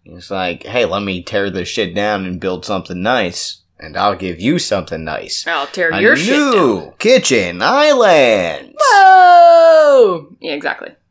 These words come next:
Speaker 1: These people's kitchens are probably as big,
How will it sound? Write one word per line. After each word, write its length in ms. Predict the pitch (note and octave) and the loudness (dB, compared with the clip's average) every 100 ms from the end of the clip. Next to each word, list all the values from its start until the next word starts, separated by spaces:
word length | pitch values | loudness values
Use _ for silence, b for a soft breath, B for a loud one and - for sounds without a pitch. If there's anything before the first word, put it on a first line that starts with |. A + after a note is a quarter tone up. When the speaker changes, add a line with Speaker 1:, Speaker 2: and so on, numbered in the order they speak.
| _ _ _ b b b | _ _ _ b b b
Speaker 1:
These 220 | C#3 G#3 | -2 0
people's 320 | F4+ F4+ F#4+ | 2 2 0
kitchens 460 | - G#2+ G2 A#2+ B2+ | -4 -6 -6 -6 -4
are 80 | A2+ | -4
probably 640 | - G#2+ G2 A2 G#2 - - - | 0 0 0 -4 -8 -12 -16 -6
as 280 | F#2+ F#2+ | -6 -6
big, 380 | F2 G2+ G2+ F#2+ | -10 -8 -6 -8